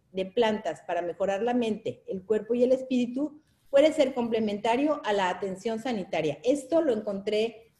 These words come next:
en internet, ¿sí? No lo estoy escribiendo yo. Entonces, cada día se conocen más los beneficios de la aromaterapia sobre la salud, ¿ok?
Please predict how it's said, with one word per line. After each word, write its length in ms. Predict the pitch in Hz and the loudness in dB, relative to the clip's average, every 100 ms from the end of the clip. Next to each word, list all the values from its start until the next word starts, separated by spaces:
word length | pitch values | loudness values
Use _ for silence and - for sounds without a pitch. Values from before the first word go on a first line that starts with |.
| - | -8
en 120 | 208 | -4
internet, 540 | 202 185 160 147 - _ | -4 -4 -4 -4 -6 _
¿sí? 220 | - 208 | -8 -4
No 220 | 233 233 240 | -2 0 0
lo 100 | 240 | 0
estoy 220 | - 214 | -2 -4
escribiendo 440 | - 190 170 156 | -4 -8 -6 -6
yo. 160 | 147 - _ _ _ | -6 -10 _ _ _
Entonces, 420 | - 277 359 302 - - _ - | -4 -2 -2 -4 -12 -20 _ -2
cada 360 | 349 359 381 | 0 0 0
día 560 | 339 302 294 277 285 - | 2 4 4 2 -2 -2
se 160 | 240 247 | -2 0
conocen 600 | 233 240 247 285 262 247 | 0 0 0 0 2 2
más 320 | 247 240 247 | 0 -2 -2
los 180 | 247 226 | -4 -4
beneficios 540 | 220 196 196 190 208 | -4 -6 -8 -6 -2
de 80 | 208 | 0
la 100 | 185 | -2
aromaterapia 880 | 185 185 180 196 190 190 202 214 - _ _ _ | -2 -6 -2 -2 -2 0 -2 -2 -8 _ _ _
sobre 440 | - 277 254 269 254 | 2 6 6 6 2
la 160 | 190 | 0
salud, 400 | - 165 165 143 - _ | -4 -6 -6 -8 -12 _
¿ok? 180 | - - | -12 0